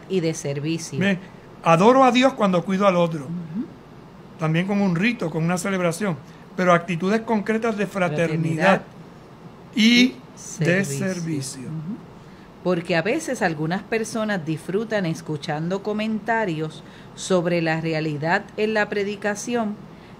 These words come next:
Speaker 1: pero no por ello se dejan interpelar personalmente.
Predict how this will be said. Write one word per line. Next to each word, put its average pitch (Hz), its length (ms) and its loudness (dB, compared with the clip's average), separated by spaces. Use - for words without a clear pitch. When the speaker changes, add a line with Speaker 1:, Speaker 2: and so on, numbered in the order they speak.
Speaker 1:
pero 170 320 2
no 185 240 2
por 262 220 2
ello 240 360 4
se 175 220 -2
dejan 190 460 -2
interpelar 170 1040 0
personalmente. 139 1160 -6